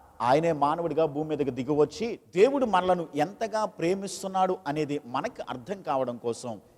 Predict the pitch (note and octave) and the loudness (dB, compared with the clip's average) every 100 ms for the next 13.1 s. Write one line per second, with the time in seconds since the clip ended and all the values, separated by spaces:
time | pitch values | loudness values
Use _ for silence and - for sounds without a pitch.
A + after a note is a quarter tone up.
0 | _ - D3 F#3+ G3 D3 C#3 C3+ A#2 A2 | _ -6 -4 -4 -6 -8 -10 -10 -8 -8
1 | A2 A2+ A#2 A#2 A2 G#2+ F#2+ - A#2 A#2 | -6 -6 -6 -6 -6 -6 -8 -10 -12 -10
2 | G#2 G#2+ - G#2+ G2+ - _ _ _ A2 | -10 -12 -6 -6 -6 -12 _ _ _ -8
3 | A#2 A#2 G2+ A#2 A#2+ A#2 G#2+ G2+ F#2+ F#2 | -2 0 0 -2 -2 -4 -4 -6 -6 -10
4 | F2 E2 D#2 _ _ D#3 F#3+ C#3 G#3 D4 | -10 -12 -20 _ _ 0 0 2 0 0
5 | E4 D4 A3 - - A#3 F#3+ F#3 G3 - | 0 -2 -4 0 0 2 -2 -2 -6 -12
6 | _ - F#3 A#3 A#3+ A#3 D#3 F3 - C#4+ | _ -4 -2 -2 0 0 2 2 4 6
7 | B3+ F3+ D#3 C#3+ C#3 A#3 A3+ - - - | 6 4 2 2 4 2 2 -2 -18 -20
8 | - - _ G#3 A3 A3+ D3+ E3 - B3+ | -20 -20 _ -4 0 0 4 4 2 -4
9 | B3+ B3+ B3 - G3+ G#3+ A3 A3 A3 G#3 | 2 6 6 4 2 2 4 2 2 2
10 | G3+ G3+ G3 F3 B3+ C4+ - F#3 F3+ - | 0 -2 -2 0 0 -2 -4 -2 -2 -4
11 | D#3+ D3+ A#2+ B2+ E3 - F3 C#3+ - A2 | -2 -2 -2 -4 -4 -4 -4 -4 -6 -12
12 | - G#2+ D3+ E3 B3 G#3 E3+ D3+ C3+ B2+ | -14 -4 2 2 2 2 2 0 0 2
13 | A#2+ | 2